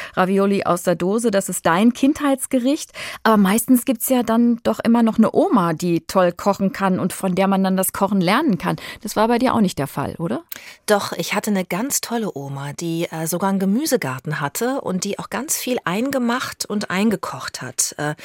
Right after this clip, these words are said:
Speaker 2: mein Opa war, ähm, Schreiner, also Tischler, und der hat, ähm, auch sogar, ähm,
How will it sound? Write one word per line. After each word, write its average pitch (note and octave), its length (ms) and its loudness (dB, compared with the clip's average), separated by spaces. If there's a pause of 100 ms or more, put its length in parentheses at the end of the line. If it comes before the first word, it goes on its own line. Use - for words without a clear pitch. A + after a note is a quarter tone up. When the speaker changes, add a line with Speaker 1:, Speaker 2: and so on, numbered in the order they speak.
(340)
Speaker 2:
mein E3+ 160 0
Opa C4 560 4
war, F#3 400 0
ähm, E3 280 -4
Schreiner, E3+ 520 -2
also D#3 140 -6
Tischler, D#4 380 -4 (340)
und G#3 200 2
der F#3+ 140 4
hat, - 380 0
ähm, F#3 380 0
auch F#3 160 -4
sogar, F#3 540 -2
ähm, F3 300 -4